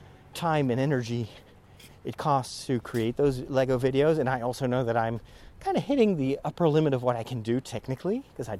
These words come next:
just don't have the equipment necessary to do real stop motion and quality animation. So that's something that I wanna raise funds for, so I can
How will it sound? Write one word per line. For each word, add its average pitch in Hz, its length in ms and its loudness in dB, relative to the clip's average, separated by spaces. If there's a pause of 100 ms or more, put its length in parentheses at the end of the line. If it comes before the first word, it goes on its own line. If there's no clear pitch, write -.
just - 220 -14
don't 139 220 -2
have 165 360 -4
the 123 140 0
equipment 135 500 -2
necessary 127 500 0
to - 100 -14
do 120 200 0 (800)
real 139 340 4
stop 139 300 2
motion 143 640 0
and 101 220 -4
quality 135 560 2
animation. 123 640 -4 (800)
So - 160 0
that's 151 240 0
something 135 420 -2 (280)
that 120 120 -2
I 117 120 -2
wanna 107 320 -2 (140)
raise 117 300 0
funds 117 300 -6
for, 175 320 2 (300)
so 117 180 -2
I 110 100 -2
can 104 340 -6